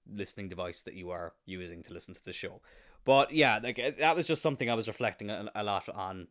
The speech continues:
I don't even know how I came onto this, but I just kind of felt like I wanted to talk about that a bit. I was very proud of both performances, Dividing the Nation and Hot Water Music. Dividing the Nation, 'cause it was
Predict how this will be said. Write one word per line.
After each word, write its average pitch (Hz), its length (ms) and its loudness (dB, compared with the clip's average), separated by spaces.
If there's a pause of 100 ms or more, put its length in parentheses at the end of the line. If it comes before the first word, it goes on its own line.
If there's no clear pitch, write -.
I 156 80 6
don't 208 120 8
even 147 140 6
know 113 80 2
how 113 140 0
I 107 80 2
came 107 180 -4
onto 110 240 -2
this, - 180 -6
but 113 160 0
I 117 60 2
just 117 220 -6
kind 110 140 -4
of 101 60 -8
felt 117 160 -2
like 104 160 -4
I 104 40 -2
wanted 95 260 -2
to - 100 -20
talk 92 220 -4
about - 180 -8
that 92 120 -4
a 92 40 -4
bit. 87 260 -10 (400)
I 190 80 6
was 131 140 4
very 170 180 8
proud 156 260 8
of 139 140 0
both 151 240 8
performances, 147 640 4
Dividing 131 380 0
the 127 60 0
Nation 127 340 0
and 113 100 -4
Hot 113 140 -2
Water 113 180 0
Music. 113 380 -4
Dividing 110 340 0
the 104 60 -2
Nation, 110 320 -2
'cause 101 120 -6
it 101 80 -6
was 95 100 -10